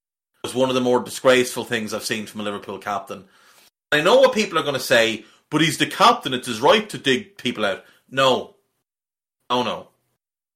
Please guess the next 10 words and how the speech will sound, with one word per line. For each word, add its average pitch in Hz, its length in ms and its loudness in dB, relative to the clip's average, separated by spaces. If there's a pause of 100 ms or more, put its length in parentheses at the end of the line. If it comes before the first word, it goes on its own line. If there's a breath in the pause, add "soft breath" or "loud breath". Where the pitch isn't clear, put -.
(360)
You 208 80 0
have 208 320 0
to 190 240 4
earn 175 420 6
that 143 240 6
right 120 540 0 (100)
with 127 180 -12
your 135 220 -4
own 147 280 2
performances, 113 840 -4